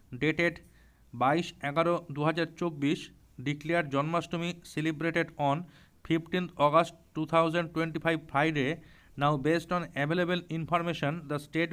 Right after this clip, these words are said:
government has decided that Janmashtami will be celebrated on sixteenth August two thousand twenty-five Saturday and is hereby declared as a holiday under এন আই Act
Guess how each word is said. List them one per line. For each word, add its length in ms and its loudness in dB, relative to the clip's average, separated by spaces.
government 460 0
has 100 0
decided 520 2
that 200 0
Janmashtami 580 0
will 220 -2
be 60 0
celebrated 520 -2
on 80 2
sixteenth 460 -4
August 340 4
two 160 -6
thousand 360 4
twenty-five 440 0
Saturday 480 4
and 80 -2
is 80 -4
hereby 320 4
declared 360 0
as 60 0
a 100 -2
holiday 360 2
under 220 0
এন 140 -2
আই 40 -2
Act 120 -6